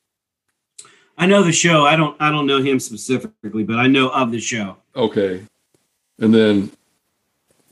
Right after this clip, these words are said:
Speaker 2: well, obviously Ted Nugent has multiple convictions for poaching deer and bears. So it's like, here's the thing. Poaching, getting away with poaching, it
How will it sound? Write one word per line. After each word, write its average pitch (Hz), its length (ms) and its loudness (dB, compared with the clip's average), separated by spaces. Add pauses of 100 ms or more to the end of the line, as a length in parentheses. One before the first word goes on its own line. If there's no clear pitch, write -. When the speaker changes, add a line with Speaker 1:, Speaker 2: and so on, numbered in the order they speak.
(120)
Speaker 2:
well, 92 360 -4 (240)
obviously 101 460 -2
Ted 98 280 0
Nugent 92 520 -4
has 90 400 -6
multiple 98 500 -2
convictions 87 720 -6
for - 160 -10
poaching 90 480 -6
deer 90 240 -8
and 87 100 -8
bears. 90 460 -12 (760)
So 240 120 0
it's 247 120 0
like, 220 220 -2 (680)
here's 247 220 -4
the 294 100 -2
thing. 220 360 -2 (1600)
Poaching, 247 640 -2 (520)
getting 208 260 -2
away 208 200 2
with 170 180 -4
poaching, 110 540 -6
it 120 180 -12